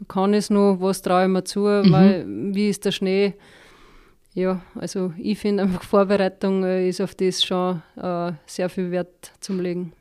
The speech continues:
Speaker 2: Du hast mir da jetzt noch gerade ein Stichwort geliefert mit dem "Traue ich mir das zu?" Ich glaub, es sind viele Leute so, die dann einfach sagen, "Okay, voriges Jahr bin ich die, die schwarze Pisten runtergefahren, fangen wir gleich wieder an damit,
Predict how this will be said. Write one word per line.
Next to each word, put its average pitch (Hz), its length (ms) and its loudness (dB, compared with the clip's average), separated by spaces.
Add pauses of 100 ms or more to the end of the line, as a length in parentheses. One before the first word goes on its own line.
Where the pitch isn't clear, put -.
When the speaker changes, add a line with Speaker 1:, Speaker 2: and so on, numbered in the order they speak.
Speaker 2:
Du 170 160 6
hast 185 200 2
mir 269 80 -4
da 247 80 2
jetzt 240 260 -2
noch 247 100 -6
gerade 202 220 -4
ein - 20 -2
Stichwort - 460 -6
geliefert 220 500 -2
mit 208 360 -4
dem 190 300 0 (200)
"Traue 156 220 2
ich 190 40 2
mir 190 120 2
das 185 200 -2
zu?" 147 240 2 (960)
Ich 202 120 6
glaub, 180 300 6
es 254 120 0
sind 208 440 0
viele 269 320 2
Leute 262 120 2
so, 254 120 -4
die 233 140 -4
dann 214 180 0
einfach 196 240 -2
sagen, 175 200 -2
"Okay, 180 280 2
voriges 180 320 -4
Jahr 180 80 -2
bin 185 160 0
ich 180 80 0
die, 165 400 0
die 151 340 -4 (320)
schwarze - 340 -2
Pisten 196 280 -2
runtergefahren, 196 540 0 (680)
fangen 135 200 2
wir 156 80 4
gleich 143 160 2
wieder 147 160 2
an 123 80 0
damit, 127 340 -6